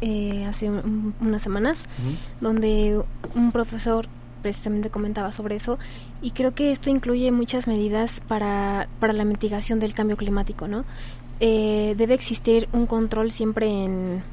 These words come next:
Speaker 1: en todas estas emisiones y residuos que se están emitiendo constantemente y, bueno, claro que también el que se creen este tipo de, de energías renovables o energías limpias, pues también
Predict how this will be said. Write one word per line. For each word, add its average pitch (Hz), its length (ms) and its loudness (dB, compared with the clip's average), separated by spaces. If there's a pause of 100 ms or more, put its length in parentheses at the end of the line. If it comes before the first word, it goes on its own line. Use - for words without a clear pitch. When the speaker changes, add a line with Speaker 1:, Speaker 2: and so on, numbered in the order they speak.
(460)
Speaker 1:
en 226 140 2
todas 254 280 4
estas 220 800 -2
emisiones 220 640 2
y 233 60 0
residuos 220 400 0
que 208 120 -8
se 214 100 -8
están 208 260 0
emitiendo 220 460 0
constantemente 220 840 0 (600)
y, 240 500 2
bueno, 247 220 6
claro 240 220 2
que 233 120 0
también 214 480 2
el 214 140 -4
que 214 80 -4
se 202 140 -4
creen 226 360 2
este 220 200 2
tipo 220 260 2
de, 202 260 2
de 208 120 0
energías 208 600 0
renovables 208 460 0
o 220 40 -2
energías 208 440 -2
limpias, 220 400 0 (320)
pues 220 160 2
también 220 720 4